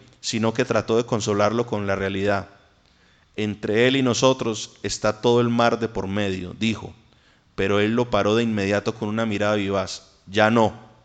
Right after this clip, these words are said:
dijo, "estoy seguro que el pendejo de Joaquín Mosquera lo dejará vo-, lo dejará volver". "Dicen que su excelencia está bien, pero que se hace el enfermo para que le tengan lástima".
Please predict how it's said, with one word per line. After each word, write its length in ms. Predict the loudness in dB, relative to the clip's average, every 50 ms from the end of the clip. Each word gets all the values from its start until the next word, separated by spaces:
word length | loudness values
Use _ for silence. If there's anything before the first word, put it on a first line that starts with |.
| _ _ _ -8
dijo, 380 | -4 -4 -4 -4 -6 -10 -14 -16 _ _ _ _ _ -20 -20 -20 _ _ -10
"estoy 340 | -8 -8 -6 -2 0 0 2
seguro 480 | 2 2 0 2 4 4 4 4 2
que 80 | 2 0
el 120 | -2 -2
pendejo 520 | -2 -2 -2 -2 0 2 2 4 6 6 6
de 80 | 4
Joaquín 360 | 4 2 0 -2 -2 -4 -4 -2
Mosquera 580 | 0 0 0 -2 -2 0 0 2 2 2 2
lo 100 | 2 2
dejará 340 | 0 0 0 0 0 2 2
vo-, 200 | 2 0 -2 -2
lo 220 | -4 -4 -2 -2 0
dejará 380 | -2 -2 -2 -2 0 2 2
volver". 600 | 2 2 2 0 0 0 0 0 -2 -2 -6 -12 -20 _ _ _ _ _ _ _ _ _ _ _ _ _ _ _ _ _ _ _ _ -20 -20 -20 _ _
"Dicen 380 | -6 -2 -2 0 2 2 0 2
que 140 | 2 2 2
su 100 | 2 2
excelencia 540 | 2 2 0 2 2 2 2 2 0 -2 -4
está 240 | -2 2 2 4
bien, 360 | 4 4 4 4 4 2 -2 -2
pero 200 | -2 -2 0 0
que 120 | 0 -2 0
se 100 | 0 2
hace 140 | 2 2 2
el 80 | 2
enfermo 540 | 2 0 0 2 4 4 6 6 4 2 2
para 280 | 2 2 2 2 2 0
que 120 | -2 -2
le 100 | -2 -2
tengan 380 | -2 -2 0 0 0 2 4 4
lástima". 580 | 4 4 2 -2 -8 -10 -10 -8 -10 -10 -12